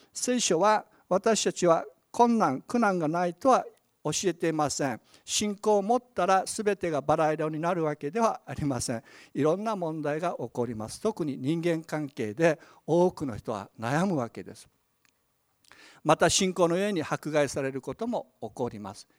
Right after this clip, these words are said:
イエス様ははっきりと、「あなた方は世にあって困難があります」と言われました。しかし希望は何なのか。希望は、イエス様は「勇敢でありなさい」と言われました。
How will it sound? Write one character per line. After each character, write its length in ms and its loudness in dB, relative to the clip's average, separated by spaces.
イ 60 0
エ 60 0
ス 40 -8
様 240 -6
は 180 -2
は 140 -4
っ 60 -8
き 120 -8
り 140 -8
と、 240 -2
「あ 120 -2
な 120 -2
た 140 -2
方 280 -4
は 220 0
世 220 4
に 120 2
あ 80 2
っ 40 -8
て 300 -6
困 360 -2
難 200 0
が 200 -8
あ 140 -2
り 100 -4
ま 160 2
す」 120 -6
と 180 -6
言 100 -6
わ 80 0
れ 80 -8
ま 160 -12
し 80 -14
た。 140 -20
し 160 -2
か 160 4
し 200 -4
希 160 -6
望 120 6
は 160 4
何 220 2
な 100 -2
の 100 -4
か。 140 -8
希 200 -8
望 200 0
は、 240 -2
イ 80 0
エ 80 2
ス 60 -6
様 180 0
は 80 0
「勇 160 4
敢 240 0
で 80 2
あ 60 2
り 100 -4
な 140 -2
さ 200 6
い」 80 4
と 80 4
言 100 4
わ 60 0
れ 60 -10
ま 160 -12
し 80 -16
た。 80 -20